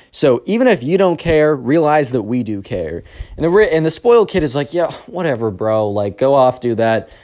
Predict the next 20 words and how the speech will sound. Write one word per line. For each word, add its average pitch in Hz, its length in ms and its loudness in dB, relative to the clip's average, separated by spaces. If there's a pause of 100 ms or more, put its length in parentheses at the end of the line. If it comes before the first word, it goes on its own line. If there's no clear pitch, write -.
(180)
I'm 117 100 -4
just 113 140 -6
gonna 117 100 -2
go 107 120 2
on 101 60 -2
my 90 140 -2
phone." 85 380 -8
And 107 80 -8
he 123 80 -2
whips 170 240 2
out 170 100 4
his 147 140 0
phone, 123 400 0
takes 190 260 -4
out 160 80 2
his 135 140 -6
AirPods, 123 640 0
put 196 180 -4
them 160 180 0
in 127 360 -2